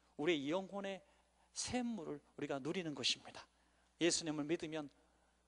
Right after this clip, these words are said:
우리는 행복해집니다. 보이지 않던 천국이 보이는 것입니다. 영원한 하나님 나라가 보이는 것입니다. 그래서 오늘 우리 신앙생활이 이 육신의 목마름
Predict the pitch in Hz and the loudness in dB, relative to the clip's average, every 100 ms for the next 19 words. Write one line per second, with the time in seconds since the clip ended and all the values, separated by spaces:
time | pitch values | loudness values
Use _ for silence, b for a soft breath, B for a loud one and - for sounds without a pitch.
0 | - 190 202 254 262 269 - 226 208 214 | -8 -4 -2 0 2 2 2 0 0 -4
1 | - - _ b b b b - 220 233 | -10 -16 _ b b b b 4 8 10
2 | 226 220 226 - 269 285 247 - 226 247 | 10 10 6 4 4 6 6 6 8 8
3 | 226 202 - 143 135 131 - b - 196 | 6 4 2 -2 -8 -10 -14 b 10 12
4 | 233 247 247 - 285 247 233 226 - 220 | 12 10 8 6 2 2 2 2 0 -4
5 | 240 226 180 - - - - b b b | -4 -4 -6 -6 -10 -20 -20 b b b
6 | b b 175 175 185 175 190 175 180 - | b b 4 6 6 4 4 2 4 4
7 | 202 180 175 160 160 147 b b - 214 | 4 2 2 2 2 -2 b b -4 0
8 | 202 208 - - 214 196 190 190 185 180 | 2 4 4 4 4 2 0 2 4 2
9 | 160 | -4